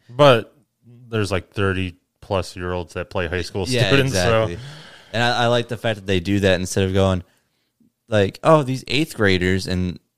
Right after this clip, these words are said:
Speaker 2: like, they have mustaches and
Speaker 1: But, I mean, I've known eighth
Speaker 2: crow's
Speaker 1: graders
Speaker 2: feet.
Speaker 1: that have
Speaker 2: <laughs>
Speaker 1: fucking, that have mustaches.
Speaker 2: That's true. Like, full, like, your type of mustache, though?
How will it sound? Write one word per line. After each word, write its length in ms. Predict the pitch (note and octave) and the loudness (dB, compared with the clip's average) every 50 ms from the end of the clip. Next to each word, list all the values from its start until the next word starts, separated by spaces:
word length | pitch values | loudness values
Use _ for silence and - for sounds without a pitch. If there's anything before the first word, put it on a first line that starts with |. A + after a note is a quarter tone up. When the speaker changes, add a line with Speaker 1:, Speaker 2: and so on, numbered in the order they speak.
| _ _ _ _ _ - | _ _ _ _ _ -8
Speaker 2:
like, 180 | - F2 E2 - - _ | -6 -6 -6 -6 -12 _
they 100 | - F#2+ F2+ | -4 -4 0
have 160 | F#2 F2+ E2+ | 0 0 0
mustaches 760 | F2+ E2+ E2 - - - F2 F2 E2+ - - F2 F2 E2+ F2+ | 0 -4 -4 -4 -2 0 0 0 0 0 -2 -2 -2 -2 -2
and 260 | F2 E2+ E2+ E2+ E2 _ _ _ _ _ _ _ _ _ _ _ _ _ _ _ _ _ _ _ _ _ _ _ _ - - | -4 -4 -4 -6 -8 _ _ _ _ _ _ _ _ _ _ _ _ _ _ _ _ _ _ _ _ _ _ _ _ -16 -8
Speaker 1:
But, 200 | B2 C#3 D3+ C#3 | 2 4 4 6
I 40 | C3 | 6
mean, 380 | B2+ C3+ C3 B2+ A#2 A2+ G#2+ - _ _ _ _ _ - | 4 2 0 0 0 -2 -4 -6 _ _ _ _ _ -4
I've 180 | B2+ B2 A#2 | -2 -2 -2
known 200 | A2+ G#2+ G2+ F#2+ | 0 -2 -2 -2
eighth 20 | F#2 | 0
Speaker 2:
crow's 240 | G#2 F#2 F2 F2 - | 0 0 0 0 0
Speaker 1:
graders 360 | G2 F#2+ F#2 F#2+ F#2+ F#2+ F#2 | 0 0 0 0 0 -2 -2
Speaker 2:
feet. 80 | G2 G2+ | 0 0
Speaker 1:
that 140 | - - - | 2 4 4
have 280 | - - G3 F#3 E3+ | 4 4 4 4 4
Speaker 2:
<laughs> 220 | - F3+ - A2 - | 4 4 4 4 4
Speaker 1:
fucking, 380 | F3 A#2+ G#2+ G#2+ G#2 G#2 G2 _ _ _ _ _ _ _ _ _ _ _ _ _ _ _ | 4 2 2 0 -4 -6 -8 _ _ _ _ _ _ _ _ _ _ _ _ _ _ _
that 80 | D3 C3+ | -4 -2
have 140 | B2 A2+ G#2 | 0 0 0
mustaches. 540 | A2 A2 G#2+ G#2 - - A2 G#2 G#2 G2+ G2 | 0 -2 -2 -2 -2 -2 0 0 0 0 0
Speaker 2:
That's 120 | A2 G#2+ G#2 | -2 -2 -4
true. 180 | - E2+ D#2+ D#2+ _ _ _ _ _ _ _ _ _ _ - | -4 -8 -10 -10 _ _ _ _ _ _ _ _ _ _ 2
Like, 180 | A#2 B2+ A#2+ | 4 4 4
full, 300 | - - - C#3 C3+ C3 | 2 -2 0 2 2 2
like, 260 | A#2+ C3+ B2+ A2+ F2+ G2 | 2 0 -2 -2 -2 2
your 160 | G#2 A2 A#2 | 4 6 6
type 200 | G#2 A#2+ B2 A#2+ | 6 6 4 4
of 80 | A#2 A2+ | 4 2
mustache, 480 | A#2 A#2+ A2+ - - B2 B2 B2 A#2 - | 0 0 0 0 0 0 2 0 0 0
though? 260 | C3+ C3 C3 B2+ | 0 0 0 0